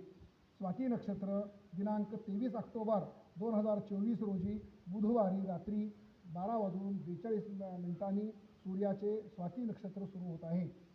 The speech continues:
यावेळी कर्क लग्न उदित असून अग्निमंडल योग आहे. या नक्षत्राचे वाहन कोल्हा असून मंगळ व शनी जलनाडीत आहे. या नक्षत्राच्या पूर्वार्धात मध्यम वृष्टीचे योग असून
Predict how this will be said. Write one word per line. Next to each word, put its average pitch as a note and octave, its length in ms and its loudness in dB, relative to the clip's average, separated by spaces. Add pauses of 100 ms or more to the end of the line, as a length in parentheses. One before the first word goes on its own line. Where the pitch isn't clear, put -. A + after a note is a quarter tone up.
(140)
यावेळी G3 400 4
कर्क A3+ 360 -2
लग्न G#3 280 0
उदित F3+ 280 -2
असून G3 320 0 (320)
अग्निमंडल A#3+ 520 6
योग A3+ 180 2
आहे. F3 260 2 (300)
या G#3 100 4
नक्षत्राचे G3 580 -2
वाहन E3+ 320 -2
कोल्हा G3 340 2
असून G3+ 260 2 (380)
मंगळ A3 340 6
व B3 200 6
शनी A3 200 2
जलनाडीत F#3+ 460 0
आहे. F3 240 0 (300)
या A3+ 120 4
नक्षत्राच्या G3 600 -2
पूर्वार्धात E3+ 580 -2 (340)
मध्यम F3+ 360 2
वृष्टीचे F3+ 420 0
योग E3+ 220 -4
असून F#3+ 320 -4